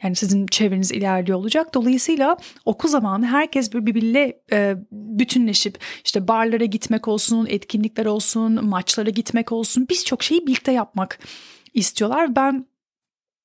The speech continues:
bir noktadan sonra hani haftada bir iki kere dışarı çıkılır ama sürekli içki içmediğim için de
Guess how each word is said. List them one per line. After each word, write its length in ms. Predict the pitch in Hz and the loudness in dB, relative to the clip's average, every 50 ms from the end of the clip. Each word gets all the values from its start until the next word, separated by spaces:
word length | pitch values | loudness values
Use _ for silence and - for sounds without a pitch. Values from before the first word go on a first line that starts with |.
| _ - - | _ 0 2
bir 140 | 233 240 | 4 4
noktadan 420 | 240 247 240 - 277 220 262 269 285 | 4 2 0 -2 0 2 2 2 2
sonra 480 | 269 - - 233 220 220 247 277 190 - - - - - - - _ _ | 2 2 2 2 4 4 4 2 0 -2 -6 -16 -18 -20 -20 -20 _ _
hani 180 | - - 208 208 | -2 0 0 0
haftada 480 | 170 196 220 - - - 226 240 226 | 2 0 -2 -2 0 0 0 0 2
bir 120 | 190 214 202 | 0 0 -2
iki 140 | 196 - - | -2 -4 -4
kere 280 | - 269 226 233 190 | -2 0 0 0 0
dışarı 260 | 196 190 - - 202 | 0 0 0 0 0
çıkılır 360 | 202 202 - - - 220 226 277 | 0 0 -2 -2 -2 -4 -2 -2
ama 360 | 339 381 359 247 190 - - | -2 -2 0 0 -2 -2 -2
sürekli 400 | - - - - 262 254 - 233 | -2 -2 0 0 0 -2 0 -2
içki 300 | 240 - - - - 240 | -2 0 -2 -2 -2 -4
içmediğim 500 | 262 254 - - 277 262 214 214 214 208 | -2 -2 -2 0 0 0 0 -2 -4 -4
için 280 | 240 - - 320 302 277 | -2 -4 -2 -2 0 2
de 160 | 294 330 302 | 2 2 2